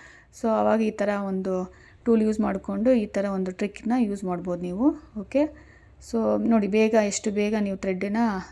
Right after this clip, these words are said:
ದಾರ, ಆ, ದಾರನ ಸೂಜಿನಲ್ಲಿ ಪೋಣಿಸ್ಬೋದು. ನೋಡಿ ಈ ಥರ ನೀವು in case, ಆ, ಸ್ಟಿಚಿಂಗ್ ಮಾಡ್ತೀರಲ್ವಾ, ಸ್ಟಿಚಿಂಗ್ ಮಾಡಬೇಕಾದ್ರೂ ಅಷ್ಟೇ ಥ್ರೆಡ್ ಹಾಕಬೇಕು ಅಂದರೆ ಸ್ವಿಂಗ್ ಮಿಷಿನ್ನಲ್ಲಿ, ಆ, ಸೂಜಿ ಇರುತ್ತಲ್ಲ ಅದಕ್ಕೆ ತೆ-,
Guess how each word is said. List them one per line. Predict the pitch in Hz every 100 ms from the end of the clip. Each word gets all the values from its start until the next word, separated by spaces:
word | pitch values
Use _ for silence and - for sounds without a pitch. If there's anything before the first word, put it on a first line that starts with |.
| - 202
ದಾರ, | 196 196 - - - - - - - -
ಆ, | - 226 220
ದಾರನ | 220 226 247 233 208 196 190
ಸೂಜಿನಲ್ಲಿ | 233 226 202 220
ಪೋಣಿಸ್ಬೋದು. | 277 196 190 - 175 175 - - - - - -
ನೋಡಿ | 208 196
ಈ | 190
ಥರ | 180 - - - _ - - -
ನೀವು | 247 233 233
in | 226 226
case, | 262 254 - 233 208 202 - - - -
ಆ, | 226 220
ಸ್ಟಿಚಿಂಗ್ | 269 254 302
ಮಾಡ್ತೀರಲ್ವಾ, | 277 233 - 196 180 196 233 214
ಸ್ಟಿಚಿಂಗ್ | - 233 277 262
ಮಾಡಬೇಕಾದ್ರೂ | 240 220 214 214 208 202
ಅಷ್ಟೇ | 196 - 196 220
ಥ್ರೆಡ್ | 226 202 190
ಹಾಕಬೇಕು | 208 - 202 -
ಅಂದರೆ | 196 190 208 226 196 196 - - -
ಸ್ವಿಂಗ್ | - 240 233
ಮಿಷಿನ್ನಲ್ಲಿ, | 214 220 196 190 185 202 185 -
ಆ, | 220 196 196
ಸೂಜಿ | 233 220
ಇರುತ್ತಲ್ಲ | 214 185 190 214 254 226 - - -
ಅದಕ್ಕೆ | 220 226 226
ತೆ-, | 240 226